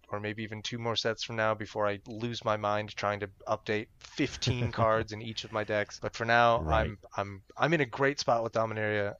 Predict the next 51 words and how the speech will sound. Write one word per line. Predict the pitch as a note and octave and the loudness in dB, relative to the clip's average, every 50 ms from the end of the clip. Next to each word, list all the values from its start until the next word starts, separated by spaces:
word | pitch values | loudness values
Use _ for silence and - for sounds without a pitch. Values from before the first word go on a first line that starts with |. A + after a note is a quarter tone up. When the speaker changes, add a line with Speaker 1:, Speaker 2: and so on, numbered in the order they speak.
| - | -6
Speaker 1:
I | - G#2+ | -6 -6
think | - - A2+ G#2+ - | -4 -6 -10 -8 -4
that | - G#2 | -4 -4
it's | G#2 G2 - | -4 -4 -6
gonna | - A2 G#2 F#2+ | -6 -6 -6 -6
be | G2 G2+ G2 G2 F#2+ G2 - | -6 -6 -6 -6 -6 -8 -8
a | - G2+ | -10 -12
fantastic | - - G#2 G2 F#2+ A#2+ A#2+ A2 - - G#2 | -6 -4 -4 -4 0 2 0 0 0 -2 -12
time. | - - G2 G2 G2 G2 G2 G2 - | -6 -4 -2 -2 -2 -4 -8 -10 -10
I'm | G2+ G#2 G#2+ | -8 -6 -4
really | A2 G#2 G#2 G2+ | -4 -4 -4 -4
looking | G2+ G2+ - G#2+ G2 | -6 -8 -10 -10 -14
forward | - G2 G#2 G2+ G2+ - | -12 -10 -10 -10 -10 -12
to | - A2+ | -12 -12
it. | - - - | -14 -12 -6
Speaker 2:
Yeah, | - B2+ B2 A2+ | -2 0 2 2
and | A2+ | 2
I'm | A#2+ C3 | 2 0
glad | B2 C3 C3 G#2+ | 2 2 4 4
we're | G2 F2 | 6 6
home | F2+ F2+ D#2+ D#2 | 4 4 2 0
again. | D#2 F2 E2 D#2 D#2+ - - | -4 -4 -6 -6 -6 -8 0
Speaker 1:
Yeah, | - D#3 F3 E3+ D#3+ D3 - - | 4 6 6 8 6 4 2 2
Speaker 2:
Um, | G#2 F#2 E2+ E2+ D#2 | 2 2 2 2 0
Speaker 1:
for | B2+ B2 | -2 -2
sure. | - - - A#2+ A2+ A2+ | 0 0 2 2 2 2
Speaker 2:
I | F3+ | 4
think, | F#3 D#3+ - | 2 2 0
I | D#2+ F2+ | 0 -4
think | - - G3 - | 0 0 0 4
about | C#3+ B2 G#2 | 6 6 6
a | G2 G2 | 6 4
month | G#2 G#2 G#2+ A2+ B2 - - - | 4 6 6 6 6 4 0 -4
before | - A2+ - - - - A#2+ A#2 A#2 A2+ A2+ A2+ G#2+ G2+ | -2 -2 -2 -2 -4 -2 0 2 2 4 4 4 2 2
spoilers | F2+ - - - - G#2+ A2 A2 G#2+ G2+ F#2+ F2+ - | 0 -2 -10 -8 0 2 4 4 4 4 2 0 -2
started, | - - G2 F#2 F2+ F#2 F2 | -2 0 2 2 2 2 2
I | F2+ F2 | 2 0
put | - - G#2+ | 0 -2 -2
a | G2 | 0
little | F#2 G#2 G#2 F2+ | 0 0 0 0
bit | F#2+ F2+ | 0 -2
of | F2+ | -2
cash | - G#2+ G2 F#2+ F2 - | 0 0 0 0 0 0
away, | G2 F#2 F#2+ F#2+ F#2+ | 0 0 2 2 2
and | F#2 F2+ | 2 2
I | |
was | F2 F2 D#2+ | 2 0 0
gonna | F2 F2+ F2 D#2+ | 0 0 0 2
buy | F2 F2 E2+ | 0 0 0
myself | E2 D#2+ - F2+ E2+ - | 0 -2 0 -2 -2 -2
some, | - - F2 E2+ E2 E2+ E2 - | -2 -4 -4 -4 -4 -6 -6 -8